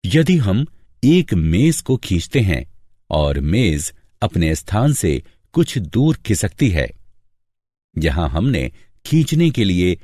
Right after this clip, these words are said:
मेज पर एक बल आरोपित किया और यह स्थानांतरित हो गया।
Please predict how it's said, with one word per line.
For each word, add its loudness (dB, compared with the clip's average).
मेज 0
पर -2
एक 0
बल 0
आरोपित -2
किया -2
और 0
यह 0
स्थानांतरित -2
हो 2
गया। -4